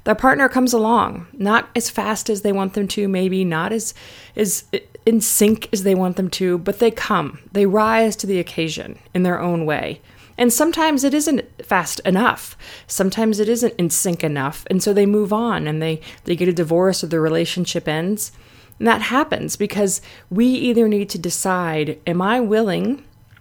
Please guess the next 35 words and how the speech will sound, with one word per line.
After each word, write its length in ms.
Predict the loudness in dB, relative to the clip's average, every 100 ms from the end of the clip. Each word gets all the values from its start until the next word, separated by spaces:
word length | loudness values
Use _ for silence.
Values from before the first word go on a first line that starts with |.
| _ _ -20 -20 -6
to 100 | 0
wait 260 | 4 4 2
for 120 | -2
this 180 | -2 -2
person 340 | -2 -2 -2 -4
to 120 | -2
rise? 460 | 0 0 0 -2 2
Are 120 | 4
they 160 | 6 4
showing 520 | 2 2 4 6 4
enough 340 | 2 2 0 -2
inclination 640 | -6 -4 -4 -2 -4 -4
that 160 | -6 -2
they 140 | -2
want 400 | 0 2 2 2
to 120 | -4
rise? 600 | -2 -2 -4 -6 -8 -8 -12 -20 -20 -20 -20 _ 2
Or 200 | 4 4
is 200 | 2 0
the 80 |
truth 400 | -2 2 2 2
we're 100 | 2
not 220 | 2 2 0
wanting 260 | 0 0
to 140 | -2 -6
see 500 | -2 0 0 -2 -6 _
is 260 | 2 2 2
that 180 | -2 4
they 100 | 4
don't 180 | 4 0
really 220 | 0 2
want 220 | 0 -2
us 160 | -4 -6
to 100 | -6
grow? 380 | -4 -4 -8